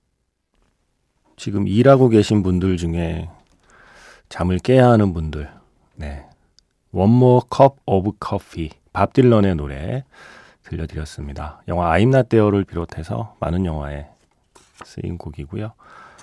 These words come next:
어, 앞에 에스프레소 얘기하다 보니까 또 커피가 땡겨서 제가 지금 스튜디오 들어올 때 가져온 커피를 지금 다 마셔버렸어요. 아, 저한테도 간절합니다. One More Cup of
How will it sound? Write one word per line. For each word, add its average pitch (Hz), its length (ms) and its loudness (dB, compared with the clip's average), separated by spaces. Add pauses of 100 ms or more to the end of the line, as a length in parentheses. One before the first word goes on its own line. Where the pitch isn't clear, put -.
(680)
어, 87 440 -12
앞에 110 240 -6
에스프레소 117 720 0
얘기하다 90 400 -2
보니까 78 480 -10
또 - 100 -14
커피가 120 460 -6
땡겨서 80 720 -8 (560)
제가 95 320 -10
지금 90 540 -14 (420)
스튜디오 139 440 2
들어올 104 260 0
때 101 100 -4
가져온 104 400 -2
커피를 117 460 -4
지금 92 120 -6
다 - 180 -10
마셔버렸어요. 82 800 -8 (1040)
아, 73 500 -16 (280)
저한테도 98 480 0
간절합니다. 82 800 -4
One 98 280 0
More 107 280 0 (120)
Cup - 200 -2 (140)
of 76 240 -8